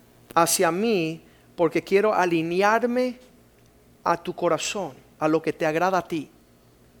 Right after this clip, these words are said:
Si tu venir a la iglesia, orar, leer la Biblia, congregarte, estar en estos actos religiosos, espirituales,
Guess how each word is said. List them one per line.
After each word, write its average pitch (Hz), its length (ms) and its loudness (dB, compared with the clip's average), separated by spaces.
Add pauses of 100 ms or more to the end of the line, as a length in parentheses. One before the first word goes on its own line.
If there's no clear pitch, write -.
(340)
Si - 220 0
tu 175 160 0
venir 202 300 4
a 277 40 4
la 254 120 4
iglesia, 190 580 0
orar, 175 460 2
leer 175 260 0
la 190 140 0
Biblia, 185 640 -2 (500)
congregarte, 165 1040 0
estar 180 580 -2 (440)
en 151 160 0
estos 180 420 -4
actos 180 640 -4 (200)
religiosos, 180 800 -2 (280)
espirituales, 170 840 -2